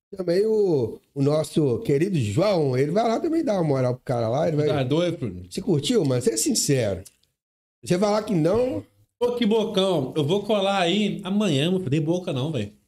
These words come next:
Speaker 2: Hoje eu já ganhei, amanhã eu vou comer isso, sabe?
Speaker 1: <laughs> Aí, ó.
Speaker 2: Uh!
Speaker 1: Isso aí, velho. O cara aprovou
Speaker 2: Ô,
Speaker 1: os molinhos aqui, mano. Pode
Speaker 2: que
Speaker 1: abrir os
Speaker 2: isso?
Speaker 1: molinhos aqui, ó.
Speaker 2: Aqui é diferenciado.
Speaker 1: Aqui agora virou um piquenique, irmão. Tipo, o podcast vai acabar daqui a pouco, né?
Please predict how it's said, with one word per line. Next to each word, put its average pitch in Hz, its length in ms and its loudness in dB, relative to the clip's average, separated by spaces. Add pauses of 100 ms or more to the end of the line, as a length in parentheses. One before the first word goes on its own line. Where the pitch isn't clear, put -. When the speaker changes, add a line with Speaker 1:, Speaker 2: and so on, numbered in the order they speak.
(480)
Speaker 2:
Hoje 208 260 0
eu 262 160 0
já 269 120 0
ganhei, 262 260 0
amanhã 160 320 0
eu 170 80 2
vou 185 80 -2
comer 233 240 -2
isso, 233 160 -4
sabe? 170 340 -2
Speaker 1:
<laughs> 95 80 -2
Aí, 120 440 0 (100)
ó. 131 240 2 (220)
Speaker 2:
Uh! - 40 -10 (300)
Speaker 1:
Isso - 240 0
aí, 170 160 4
velho. 143 120 0
O - 40 -2
cara 143 160 2
aprovou 165 800 0
Speaker 2:
Ô, 143 180 2
Speaker 1:
os 135 140 2
molinhos 143 400 2
aqui, 139 160 -2
mano. 127 180 0
Pode 143 160 2
Speaker 2:
que 160 60 0
Speaker 1:
abrir 175 160 0
os 180 80 0
Speaker 2:
isso? 180 100 0
Speaker 1:
molinhos 180 320 2
aqui, 160 240 -2
ó. 113 80 0
Speaker 2:
Aqui 120 360 -2
é 131 40 2
diferenciado. 175 560 -2
Speaker 1:
Aqui 165 140 2
agora 190 160 2
virou 202 240 2
um - 20 0
piquenique, 180 680 0
irmão. 113 340 2
Tipo, 165 540 0
o 101 60 -4
podcast 160 600 -2
vai 294 80 -2
acabar 180 320 -2
daqui 175 160 -2
a 247 100 -2
pouco, 190 300 -4
né? 226 220 -6